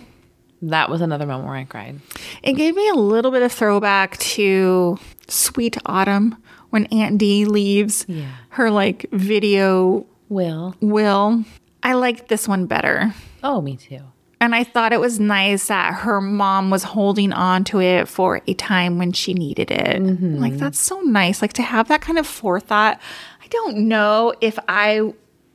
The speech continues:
Speaker 2: would be capable of that forethought if I was dying to
Speaker 1: "I'm
Speaker 2: be
Speaker 1: gonna
Speaker 2: like,
Speaker 1: haunt you forever if you move on from me."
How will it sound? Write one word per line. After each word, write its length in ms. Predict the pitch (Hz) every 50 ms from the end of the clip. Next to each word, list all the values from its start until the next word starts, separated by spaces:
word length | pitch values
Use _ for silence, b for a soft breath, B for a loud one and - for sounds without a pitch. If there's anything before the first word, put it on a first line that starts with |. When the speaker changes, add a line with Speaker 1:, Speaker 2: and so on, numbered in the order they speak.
| _ _ _ b b b b b b b b
Speaker 2:
would 140 | 277 240 226
be 140 | 226 208
capable 680 | 196 - - - 233 180 175 175 180 - - - - 175
of 80 | 165 -
that 180 | - - - -
forethought 460 | - - - 180 - - 104 - - -
if 160 | 202 208 -
I 160 | - 175 175
was 160 | 170 180 185
dying 480 | - 190 180 170 170 - - 165 165 -
to 140 | - - -
Speaker 1:
"I'm 40 | 208
Speaker 2:
be 60 | 214
Speaker 1:
gonna 140 | 196 190 185 190
Speaker 2:
like, 160 | - - 180
Speaker 1:
haunt 200 | 240 247 262 254
you 140 | 247 240 202
forever 580 | - - 180 - - 202 214 220 196 190 180
if 140 | 170 160 -
you 100 | 165 160
move 220 | 156 160 156 160 160
on 220 | 160 147 139 139
from 140 | 143 143 139
me." 140 | 139 139